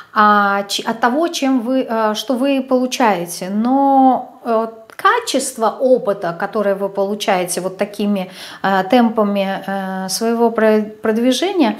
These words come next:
оно намного важнее, оно намного значимее. Хорошо, давайте мы теперь, э, посмотрим, что вам делать. Я не люблю слово "избавиться". Давайте мы посмотрим, что вам делать с этими крючками, да?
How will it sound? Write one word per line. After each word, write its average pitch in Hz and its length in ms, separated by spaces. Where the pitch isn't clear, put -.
оно 285 200
намного 330 480
важнее, 220 640
оно 285 260
намного 240 480
значимее. 175 1000
Хорошо, 294 320
давайте 311 360
мы 285 120
теперь, 277 360
э, 247 440
посмотрим, 262 600
что - 260
вам 277 220
делать. 247 540
Я 240 60
не 285 140
люблю 240 280
слово 202 360
"избавиться". 247 840
Давайте 330 280
мы 269 140
посмотрим, 277 480
что 285 220
вам 277 240
делать 359 360
с - 140
этими 214 380
крючками, 196 760
да? 277 300